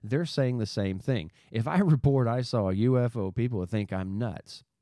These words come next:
So the way that the world is trying to release, relieve some of the stigma attached to actual encounters that we don't know what this is, that's what needs to happen, folks out there. That's what needs to happen with, with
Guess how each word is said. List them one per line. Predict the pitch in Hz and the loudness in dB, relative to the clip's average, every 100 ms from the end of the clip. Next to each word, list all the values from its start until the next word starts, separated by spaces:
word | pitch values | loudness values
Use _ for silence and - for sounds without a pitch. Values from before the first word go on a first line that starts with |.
| _ _ _ _ - _ - | _ _ _ _ -20 _ -8
So | - 151 156 | -4 -2 -2
the | 131 135 | 0 0
way | 139 226 | 0 0
that | 208 175 | -2 0
the | 143 | 0
world | 143 175 147 | 0 0 -2
is | 117 | -4
trying | - 143 143 123 | -6 -6 -4 -6
to | - 123 110 107 | -2 0 0 -2
release, | - 113 113 104 120 170 123 - | -8 -6 -4 -2 0 0 0 -4
relieve | 101 98 120 175 143 104 | -4 -2 2 2 0 -2
some | 135 127 | -4 -4
of | |
the | 101 | -4
stigma | - - 151 143 110 | -8 -6 -6 -4 -6
attached | 95 - 131 143 - - | -8 -8 -8 -8 -12 -4
to | 135 123 107 - | -2 0 -2 -6
actual | 104 131 - - 143 147 - | -6 -6 -6 -6 -4 -4 -4
encounters | 117 110 - 123 139 - 131 127 113 | -8 -8 -8 -4 -4 -2 0 0 -2
that | 110 | -4
we | 101 123 | 0 0
don't | 123 107 | 0 -2
know | 113 113 | -2 0
what | 107 101 | -2 -4
this | 101 98 127 | -6 -4 -2
is, | 113 95 95 _ - _ - | -2 -4 -8 _ -20 _ -8
that's | 147 202 240 | -6 -4 -4
what | - | 0
needs | 185 202 - | 0 0 -2
to | |
happen, | 123 151 233 - 131 160 151 _ _ _ _ _ _ | -4 -4 -6 -2 0 -2 -8 _ _ _ _ _ _
folks | 151 185 - | -4 -4 -6
out | 143 143 | -6 -4
there. | 135 135 | -2 -2
That's | 160 220 | -4 -6
what | 392 | -8
needs | 359 294 | -8 -8
to | 214 | -6
happen | 185 226 196 139 | -6 -8 -6 -4
with, | 135 - | -4 -6
with | 131 117 | -8 -8